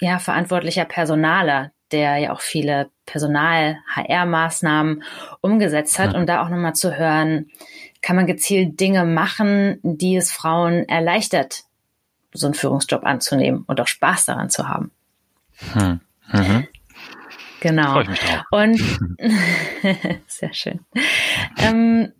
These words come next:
Speaker 1: ich habe jetzt kurz was von deinem Lebenslauf erzählt, nur ganz kurz, äh, wahrscheinlich viele wichtige Dinge ausgelassen. Ähm, was ist dir denn immer noch wichtig, so zu, zu erwähnen, was so, was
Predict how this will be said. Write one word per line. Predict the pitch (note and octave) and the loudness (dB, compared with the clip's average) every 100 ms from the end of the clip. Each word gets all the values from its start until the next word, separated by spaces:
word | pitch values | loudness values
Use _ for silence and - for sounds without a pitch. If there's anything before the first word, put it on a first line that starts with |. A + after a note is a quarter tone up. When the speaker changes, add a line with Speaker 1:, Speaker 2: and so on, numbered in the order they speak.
| F#3 | -2
Speaker 1:
ich | G3+ | 0
habe | A3+ | 0
jetzt | A3+ - | -2 0
kurz | C4+ C4 | 0 0
was | - | -2
von | A3 | 0
deinem | G#3+ G3+ G3 | 2 2 2
Lebenslauf | A3 C4 C#4 A#3+ A#3+ | 2 2 2 0 0
erzählt, | A3+ - - A3+ A#3 A#3 G#3+ | -2 -2 0 2 2 -2 -6
nur | G3 F#3+ F#3+ F3+ | 0 2 2 2
ganz | F#3+ A3+ - | 0 0 -4
kurz, | - E3+ A#3+ - | 0 2 2 0
äh, | - F#3 - - _ | -2 -2 -4 -10 _
wahrscheinlich | - - F#3 G#3 F3 F3+ - - | -8 -2 0 2 0 -2 -8 -6
viele | G3+ F3 | -2 0
wichtige | F#3 - F3 | 0 -2 0
Dinge | F3 F3 - | 0 2 2
ausgelassen. | G3+ - F3+ E3 E3+ B3+ D4+ - - - - - - | 0 0 -2 -2 0 -2 -2 -6 -6 -4 -6 -8 -2
Ähm, | F#3 F#3 F#3 - - | 2 4 2 0 0
was | G3 G3+ | -2 0
ist | G#3 | 0
dir | A#3+ C4 | 2 4
denn | G3 F3+ E3+ | 2 0 -2
immer | E3+ D#3+ | 0 0
noch | D#3+ - | 0 -4
wichtig, | - F3 - | -4 -4 -4
so | D#3 | -4
zu, | - D3+ D3+ | 0 0 -2
zu | - F#3 - | -2 -2 0
erwähnen, | D#3+ E3 E3+ E3 D#3 D3+ | 2 4 2 2 -2 -4
was | - C#3+ - | -10 -6 -2
so, | E3+ D3+ C#3+ | 0 0 -2
was | E3 D#3+ - - | -4 -2 -2 -4